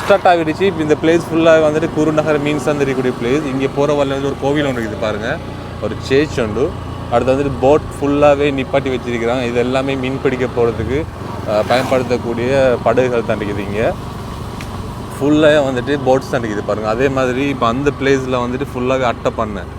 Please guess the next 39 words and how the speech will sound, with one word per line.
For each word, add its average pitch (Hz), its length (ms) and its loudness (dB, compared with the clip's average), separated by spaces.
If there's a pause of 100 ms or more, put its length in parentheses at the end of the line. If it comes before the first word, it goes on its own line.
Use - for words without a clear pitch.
(440)
அந்த 101 140 -6 (360)
கடல் 131 240 0
அட்டை 120 160 -4
வளர்க்கக்கூடிய 110 440 -4
இடங்கள் 107 300 -4
தானே 101 180 -4
அது. 110 180 -6
ஃபுல்லாவே 113 380 0
வலை 113 180 2
அடிச்சு 113 300 -6 (240)
அதோட 120 260 0 (100)
வந்துட்டு, 110 300 -2 (500)
அஹ், 101 240 -2
ஃபுல்லாவே 127 360 -2
வந்துட்டு 123 220 -4
அந்த 113 160 -6
குடில் 135 260 -2
குடில் 123 220 -4
மாதிரி 117 200 -2
ஷேப் 117 240 -4
செஞ்சுருக்கு. 113 260 -4
அது 117 100 0
வந்துட்டு 120 180 -2
அவனோட 123 240 0
பாதுகாப்புக்கு. 117 600 0
ஏன்னா 107 180 -2
ஒன்று 123 180 -2
ரெண்டு 135 160 -2 (100)
கட-, 120 280 0
கடல் 123 240 0
அட்டை 120 160 -4
களவெடுத்தாலே 120 640 0
வந்துட்டு, 113 260 -4 (680)
அஹ், 104 360 0
அவ்வளோ 127 300 4
ஒரு 131 80 2 (140)
பெருமதியாம் 123 580 2
அது. 98 160 -2
நான் 104 220 -2